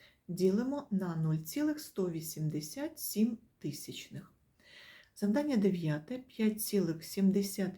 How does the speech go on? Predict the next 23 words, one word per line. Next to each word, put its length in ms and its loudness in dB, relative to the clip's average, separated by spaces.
п'ять 500 -6
десятитисячних 1300 -2
ділимо 380 2
на 100 4
дві 200 2
цілих 360 -2
п'ять 240 -2
десятих. 580 -6
І 80 0
завдання 400 6
десяте. 640 -2
Одна 280 -2
ціла 320 -2
дев'ятсот 560 -2
п'ятдесят 600 -4
дві 200 -2
тисячних 760 -8
ділимо 480 4
на 140 2
нуль 180 2
цілих 420 -2
шістдесят 720 -2
чотири 500 -2